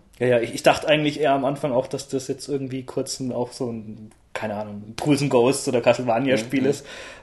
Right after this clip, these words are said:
Speaker 1: Aber dann ist der Reiter dann auf den Drachen aufgestiegen und man hat dann quasi beide gesteuert. Und
Speaker 2: Dann wird's ein astreiner Shooter.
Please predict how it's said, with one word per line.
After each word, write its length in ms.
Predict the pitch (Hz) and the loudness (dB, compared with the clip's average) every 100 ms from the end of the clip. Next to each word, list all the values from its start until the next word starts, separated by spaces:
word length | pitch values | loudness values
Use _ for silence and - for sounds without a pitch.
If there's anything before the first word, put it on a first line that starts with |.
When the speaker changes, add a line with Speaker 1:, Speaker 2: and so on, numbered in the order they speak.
| _ | _
Speaker 1:
Aber 240 | 139 127 131 | 6 8 8
dann 280 | 120 120 | 6 4
ist 260 | 104 127 - | -4 -10 0
der 160 | 120 113 | 2 6
Reiter 280 | 120 131 | 6 6
dann 140 | 127 120 | 4 2
auf 160 | 120 - | 0 -2
den 140 | 120 | -6
Drachen 320 | 120 113 127 | -6 -8 -6
aufgestiegen 760 | 110 127 - 165 - 160 156 139 | -4 -6 -4 -8 -6 -8 -6 -8
und 240 | 120 120 - - _ | -6 -8 -10 -20 _
man 340 | 120 110 110 107 | -10 -8 -8 -8
hat 80 | 117 | -6
dann 360 | 113 110 107 - | -6 -6 -10 -12
quasi 260 | - 113 104 | -4 -2 -2
beide 320 | 117 107 117 | -2 -2 -2
gesteuert. 460 | 113 98 - 110 113 - _ - - - | -4 -6 -6 -6 -8 -16 _ -20 -20 -20
Und 80 | - | -12
Speaker 2:
Dann 100 | 113 | -8
wird's 160 | 85 - | -8 -8
ein 80 | |
astreiner 380 | - - 87 104 | -10 -4 -4 -2
Shooter. 320 | 120 131 87 | -4 -6 -6